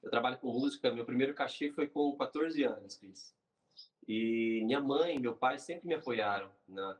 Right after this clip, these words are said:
questão da carreira musical. Todos os meus sonhos que eu quisesse seguir nesse sentido, eles davam sempre um apoio, porque eles também tinham uma afinidade com a música, porém nada profissional.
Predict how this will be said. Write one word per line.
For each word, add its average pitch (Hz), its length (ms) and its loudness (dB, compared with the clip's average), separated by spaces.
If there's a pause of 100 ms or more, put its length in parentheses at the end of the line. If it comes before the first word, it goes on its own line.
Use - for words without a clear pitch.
(140)
questão 104 280 -10
da - 80 -8
carreira 104 340 -8
musical. 104 640 -2 (520)
Todos 113 260 -6
os 110 60 -6
meus 113 220 0
sonhos 127 300 2
que - 80 -6
eu 113 80 -6
quisesse - 440 -2
seguir 113 260 0
nesse 127 220 0
sentido, 127 460 0
eles 135 260 -4
davam 123 240 0
sempre 131 280 -4
um 135 60 4
apoio, 131 460 2 (480)
porque - 120 2
eles 165 120 -2
também 175 400 2
tinham 165 340 2
uma 143 120 2
afinidade 123 460 4
com 143 100 -2
a 139 60 0
música, 139 300 -2
porém 143 320 2
nada 135 360 2
profissional. 139 640 0